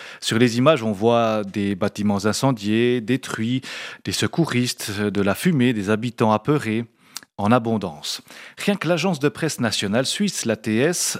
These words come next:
a publié trois cent quatre-vingt-huit dépêches et quarante-deux photos avec le mot de recherche Liban depuis début avril. Imaginez à l'échelle du monde. Et ici, une Libanaise de passage à Delémont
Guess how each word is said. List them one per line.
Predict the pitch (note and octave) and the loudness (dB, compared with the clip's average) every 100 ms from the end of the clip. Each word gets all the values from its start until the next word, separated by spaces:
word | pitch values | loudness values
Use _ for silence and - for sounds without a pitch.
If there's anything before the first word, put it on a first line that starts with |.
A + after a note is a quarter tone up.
| - | -8
a | - | -10
publié | - D3 C3+ C3+ D#3+ F3+ - - _ | -6 -4 -4 0 0 0 -6 -20 _
trois | - - G3 | -16 2 2
cent | - F3 D#3+ | 2 -2 0
quatre-vingt-huit | C#3 C#3 - - F3 - | 0 0 -4 -6 -6 -6
dépêches | C3 B2+ - G#2+ G2 - | -4 -4 -2 -4 -2 -8
et | - | -10
quarante-deux | - - D3+ D3 C#3 A2+ A#2+ | -4 -2 -2 -4 -6 -4 -4
photos | - A2 - C#3+ C#3+ | -2 -6 -4 -4 -2
avec | G#2+ G#2+ - | -2 -2 -2
le | |
mot | G#2+ B2 | -2 -2
de | |
recherche | B2 G2+ - G2 - - | -4 -4 -4 -4 -4 -4
Liban | G2+ C3+ B2 D3 | -2 0 2 2
depuis | B2+ A2 - D3 D#3+ _ | 0 -4 -4 -4 -4 _
début | A#2+ G#2 A#2+ D#3 - | -8 -2 -2 -4 -10
avril. | A#2+ G2 F#2+ E2 - - - _ _ _ - | -8 -8 -8 -12 -12 -18 -20 _ _ _ -8
Imaginez | F#2+ F#2 G2 A#2+ | -6 -2 0 2
à | G2 | 0
l'échelle | F#2 - G#2 | -2 -4 -4
du | F#2 | -6
monde. | E2 - - - _ - - - - - | -8 -16 -20 -20 _ -20 -20 -20 -20 -2
Et | E3+ | 0
ici, | E3 - A#3+ - - - - - - _ | 0 0 -2 -4 -14 -20 -20 -20 -20 _
une | C3 C3 A#2+ | 0 2 2
Libanaise | A2+ F#3+ F3 C#3+ A#2 B2+ G3 | 2 2 4 4 2 0 -2
de | C#3 | -2
passage | A2+ A#2 - A#2 G2+ | -2 -2 2 2 2
à | E2+ | -2
Delémont | G2 G2 B2+ D#3+ F3+ F#3 | -2 2 2 2 0 -2